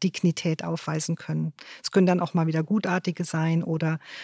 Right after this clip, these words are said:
äh, nach gutartigen Tumoren sind dann bösartige und es gibt ganz viele verschiedene Variationen. Wir haben untersucht die Adenokarzinome. Und zwar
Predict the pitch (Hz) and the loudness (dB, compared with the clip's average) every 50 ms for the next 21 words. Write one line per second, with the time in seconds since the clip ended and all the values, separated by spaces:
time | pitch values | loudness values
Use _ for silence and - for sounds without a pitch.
0 | - _ _ - 175 175 170 170 - - - 190 185 - - 180 - 180 170 170 | -18 _ _ -2 2 4 4 4 2 2 0 -2 0 2 0 0 2 2 2 2
1 | 165 - 185 175 165 160 156 160 165 165 - - 156 160 156 - 165 160 160 151 | 4 4 4 4 4 6 6 6 4 4 2 2 2 2 2 4 2 2 2 4
2 | 185 196 214 208 - - 180 170 170 - - 165 - - 165 160 160 160 - 170 | 4 4 4 4 2 2 0 0 0 -2 -4 -4 -2 0 2 2 2 0 0 0
3 | 165 160 - - - - - - 190 170 - _ - - - - 180 170 185 - | -2 -2 0 0 -2 -2 0 0 -2 -4 -4 _ -8 -8 -6 -2 0 2 2 2
4 | - - 180 165 170 175 147 - - - 160 - - - 165 - 165 165 147 156 | 0 0 0 0 0 0 -2 -4 -6 -4 -2 -2 -2 -2 0 0 0 0 2 0
5 | 151 - 165 156 151 151 - - - - 151 147 151 156 147 151 151 - - - | 0 0 0 0 0 -2 -2 -4 -4 -4 -2 0 0 0 0 0 -2 -4 -10 -16
6 | - - - 185 202 240 247 226 226 220 208 202 - 196 185 170 - 175 185 180 | -16 -4 2 4 6 8 8 8 8 8 6 6 4 4 4 4 4 4 2 2
7 | - - - 180 175 165 - 156 156 160 165 - - - - 151 - - - 160 | 2 0 -2 -2 -2 0 0 2 2 2 0 -2 -4 -10 -10 -6 -4 -4 -2 -2
8 | 151 151 156 156 156 156 156 147 - _ - - - - - - - - - - | -4 -4 -4 -4 -4 -4 -4 -6 -8 _ -14 -14 -14 -12 -12 -12 -12 -12 -12 -14
9 | - - - - - _ _ _ _ _ _ - 190 202 - - - 180 180 170 | -16 -16 -18 -20 -20 _ _ _ _ _ _ 2 4 6 6 6 6 8 8 10
10 | 185 214 277 294 277 247 | 10 10 10 8 6 6